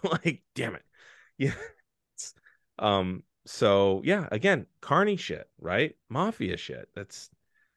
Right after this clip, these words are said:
I, I don't wanna say it's exactly in the mafia, 'cause we all know the mafia doesn't exist. That's just a movie convention for the purposes of this podcast. But um,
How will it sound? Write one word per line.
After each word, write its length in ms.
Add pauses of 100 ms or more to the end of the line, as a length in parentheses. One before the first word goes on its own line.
(360)
I, 240
I 20
don't 140
wanna 160
say 220
it's 140
exactly 460
in 80
the 60
mafia, 680
'cause 220
we 80
all 140
know 140
the 80
mafia 420
doesn't 280
exist. 400
That's 160
just 180
a 40
movie 260
convention 580
for 140
the 60
purposes 400
of 140
this 160
podcast. 520 (120)
But 400 (580)
um, 500